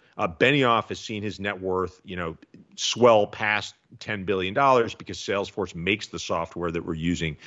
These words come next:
to work from home. Bezos is richer than ever because, uh, we're all buying stuff on Amazon, and, and, and Jamie Mor-, uh, Jamie Dimon has been celebrating J P Morgan Chase's,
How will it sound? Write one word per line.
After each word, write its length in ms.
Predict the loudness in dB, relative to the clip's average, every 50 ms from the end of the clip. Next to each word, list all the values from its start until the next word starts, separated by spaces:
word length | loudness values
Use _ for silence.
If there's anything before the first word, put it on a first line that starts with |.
| -18 -18 -20 -14 _
to 100 | 2 2
work 360 | 6 8 8 8 8 6 2 -8
from 200 | -10 -10 -6 0
home. 320 | 4 6 6 6 4 0 -6 -16 -20 -20 -20 -20 -20 -2 _
Bezos 560 | 4 6 6 6 6 6 6 6 6 2 -2
is 100 | -10 -10
richer 380 | -2 2 2 2 2 0 -2 -2
than 120 | 0 0
ever 440 | 2 2 2 2 2 0 0 -2 -6 _ _
because, 640 | -12 -12 -10 -2 0 0 2 2 0 -2 -8 -12 -8
uh, 240 | -4 -2 0 0 0 0
we're 200 | 4 6 8 8
all 140 | 10 8 8
buying 340 | 6 4 4 4 4 2 0
stuff 280 | 0 0 0 0 0
on 100 | -2 -2
Amazon, 560 | -2 -2 -2 -4 -4 -4 -4 -4 -2 -2 0
and, 200 | 0 0 0 -2 0
and, 280 | 0 0 0 0 -6 -6 -2
and 280 | 0 0 0 0 -4 0
Jamie 300 | 2 4 4 6 4 4
Mor-, 260 | 4 4 4 4 4 2 0 0 -4 _ _ 2
uh, 140 | 2 2
Jamie 240 | 4 4 4 4 4
Dimon 320 | 4 4 4 4 2 0 -2
has 120 | -6 -8
been 120 | _ -14
celebrating 500 | -12 -4 -2 0 0 0 0 -2 -4 -4
J 140 | -6 -8 -8
P 100 | -8 -8
Morgan 300 | -6 -4 -4 -2 -2 -6
Chase's, 420 | -6 -2 0 0 0 -2 -6 -12